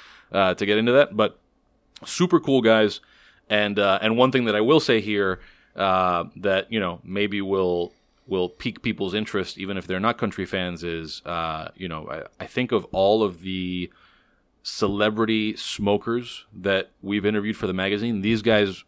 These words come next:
were definitely, like, we have not interviewed anybody who was more into cigars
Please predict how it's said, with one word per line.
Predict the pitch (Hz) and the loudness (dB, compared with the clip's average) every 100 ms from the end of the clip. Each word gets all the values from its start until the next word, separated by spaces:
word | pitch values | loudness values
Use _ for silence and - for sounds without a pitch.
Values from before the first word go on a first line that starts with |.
| _ | _
were | - 98 110 104 | -10 0 0 2
definitely, | 98 139 - 123 101 110 107 101 - | 2 2 2 -2 0 0 2 -2 -2
like, | 104 95 | -4 -4
we | 110 127 | 0 2
have | 139 | 4
not | 131 127 | 2 2
interviewed | 120 110 107 | 0 0 0
anybody | 104 98 95 | 0 -2 -2
who | 90 | -2
was | 95 90 | -2 -2
more | 85 95 98 98 92 | -4 -4 -2 0 -2
into | 90 87 - 90 | -4 -8 -8 -10
cigars | - 87 85 73 78 | -8 -4 -4 -6 -12